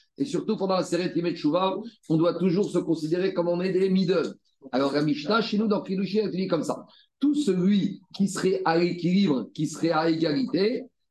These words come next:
alors s'il fait mitzvah achat yetera zchiotav, en faisant une mitzvah, n'importe laquelle, de plus, t'as mis les tefilines, t'as fait tzitzit,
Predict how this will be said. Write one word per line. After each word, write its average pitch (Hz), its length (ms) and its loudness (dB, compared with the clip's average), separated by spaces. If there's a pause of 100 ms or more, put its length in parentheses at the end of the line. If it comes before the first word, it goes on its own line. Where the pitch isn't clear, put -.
(100)
alors 185 360 2
s'il 247 460 -2
fait 196 380 0
mitzvah 185 760 0
achat 170 480 0
yetera 170 800 2
zchiotav, 135 640 -2 (360)
en 147 100 2
faisant 214 460 0
une 262 200 2
mitzvah, 190 600 2
n'importe 262 600 0
laquelle, 151 540 0
de - 160 -2
plus, 285 420 0 (340)
t'as 208 120 0
mis 247 140 4
les 240 100 2
tefilines, 202 460 0
t'as 175 140 0
fait 208 180 0
tzitzit, 214 480 0